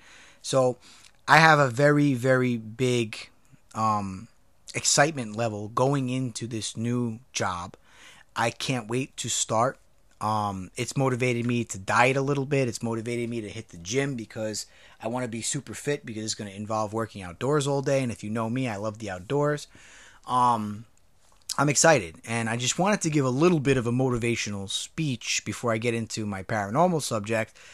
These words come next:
because I know a lot of people that are miserable, and I know I was my, I was miserable myself. And I just feel within the last couple of days, last week or so, that after making decisions I had to make,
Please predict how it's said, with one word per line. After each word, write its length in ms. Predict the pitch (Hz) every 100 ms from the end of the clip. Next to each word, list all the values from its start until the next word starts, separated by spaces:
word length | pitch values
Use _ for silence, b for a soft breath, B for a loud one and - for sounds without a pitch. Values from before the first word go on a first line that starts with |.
| B B
because 460 | 123 - 131 123 113
I 60 | 117
know 180 | 127 135
a 20 |
lot 220 | 123 123
of 80 | 113
people 300 | 120 117 104
that 160 | 98 90
are 40 |
miserable, 600 | 92 113 104 101 104 107 _ b b -
and 120 | 104
I 80 | 113
know 100 | 117
I 140 | 110
was 200 | 104 95
my, 300 | 98 92 92 -
I 100 | 104
was 180 | 123 107
miserable 320 | 104 98 107
myself. 600 | 113 127 - 123 87 - - b b b b
And 580 | 113 113 110 107 98 - _ _ _ _ -
I 140 | 113
just 300 | 123 123 -
feel 320 | - 165 156 123
within 180 | 123
the 80 | 127
last 480 | 117 117 113 - - - _ -
couple 260 | 135 - 117
of 80 |
days, 340 | 110 117 110 107
last 320 | 104 95 -
week 200 | 147 165
or 80 | 123
so, 340 | - 95 92 - _ B B B B B B
that 400 | - 117 110 107
after 240 | 117 123 120
making 360 | 120 113 120
decisions 480 | 107 - 117 107 104
I 80 | 98
had 160 | 101 95
to 80 |
make, 480 | 98 147 123 - -